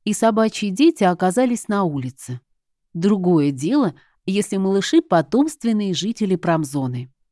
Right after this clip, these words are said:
Скорее всего, они окажутся проблемными ребятами, которые станут много лаять, бояться, нападать на других собак. Это решаемые проблемы,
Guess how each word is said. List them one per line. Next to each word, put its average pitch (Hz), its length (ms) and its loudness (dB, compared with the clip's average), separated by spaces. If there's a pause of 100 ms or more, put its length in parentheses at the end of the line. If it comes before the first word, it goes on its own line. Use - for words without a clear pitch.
(320)
Скорее 220 420 2
всего, 220 360 0
они 226 200 2
окажутся 226 600 0
проблемными 240 720 4
ребятами, 139 720 0 (140)
которые 208 360 2
станут 202 460 -2
много 196 440 2
лаять, 151 560 0
бояться, 180 840 -2 (480)
нападать 196 720 2
на 233 120 4
других 156 460 -2
собак. 165 600 -4 (540)
Это 196 260 0
решаемые 170 720 0
проблемы, 151 640 0